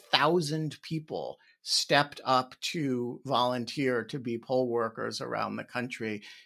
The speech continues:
in response to this shortage. That's awesome. And the litigation that we were all so anxious about served to clarify rules setting up this automaticity that I was talking about earlier.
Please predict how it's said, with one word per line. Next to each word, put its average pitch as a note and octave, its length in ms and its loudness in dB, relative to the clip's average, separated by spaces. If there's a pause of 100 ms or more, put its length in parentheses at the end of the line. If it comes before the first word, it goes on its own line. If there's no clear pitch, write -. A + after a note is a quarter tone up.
(100)
in C3 160 -4
response B2 580 0
to C3 100 -10
this A#2+ 180 -6
shortage. A#2+ 720 -2 (300)
That's D4 300 -2 (200)
awesome. D3+ 600 2 (400)
And D3+ 200 4
the D#3 60 0
litigation F#3 1080 4
that E3+ 200 -2
we E3+ 140 0
were D#3+ 200 2
all E3+ 180 8
so E3+ 280 2
anxious F3+ 560 -2
about C#3 440 2 (480)
served F3 580 4
to F3 100 -2
clarify D#3 800 6
rules C#3 760 2 (140)
setting F3 600 6
up G3 320 0
this D#3 300 2
automaticity D3 1120 2
that B2+ 140 -2
I A#2+ 140 2
was C3 200 0
talking C#3 480 0
about B2+ 360 4
earlier. B2+ 640 0